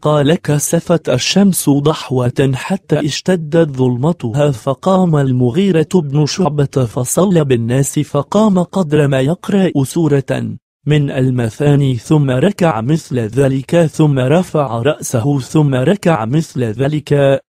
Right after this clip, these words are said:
ثم رفع رأسه، فقام مثل ذلك، ثم ركع الثانية مثل ذلك، ثم إن الشمس تجلت فسجد، ثم قام قدر ما يقرأ سورة، ثم ركع وسجد،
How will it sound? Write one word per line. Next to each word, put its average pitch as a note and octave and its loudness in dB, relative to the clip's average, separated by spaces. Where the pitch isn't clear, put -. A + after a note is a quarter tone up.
ثم D3 2
رفع C3+ 0
رأسه، B2+ -2
فقام G3 0
مثل G3 -2
ذلك، C3+ 0
ثم D3 0
ركع D3+ 0
الثانية C3 -6
مثل D3 0
ذلك، B2 0
ثم E3+ 2
إن D#3 4
الشمس F3+ -2
تجلت D#3+ 0
فسجد، F3 0
ثم E3+ 2
قام G3+ 2
قدر D3+ 0
ما C3+ 0
يقرأ D#3+ 0
سورة، C#3+ 0
ثم D3 0
ركع C3 0
وسجد، B2+ 0